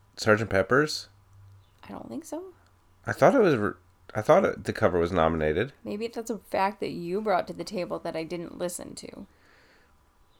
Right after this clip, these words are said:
Speaker 2: I don't know.
Speaker 1: I will look that up.
Speaker 2: While you're looking that up, here's my last fun fact. Moby Dick features an extended drum solo done by John Bonham, emphasis on extended. Over the years,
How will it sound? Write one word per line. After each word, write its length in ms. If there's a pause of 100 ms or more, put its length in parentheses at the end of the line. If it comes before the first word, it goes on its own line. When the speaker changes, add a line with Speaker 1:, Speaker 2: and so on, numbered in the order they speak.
(360)
Speaker 2:
I 120
don't 120
know. 200
Speaker 1:
I 220
will 420 (320)
look 200
that 220
up. 180
Speaker 2:
While 160
you're 180
looking 320
that 120
up, 260
here's 300
my 120
last 300
fun 200
fact. 360 (920)
Moby 400
Dick 420
features 760 (120)
an 140
extended 560
drum 240
solo 380
done 240
by 140
John 320
Bonham, 480 (260)
emphasis 640 (120)
on 140
extended. 800 (720)
Over 380
the 120
years, 640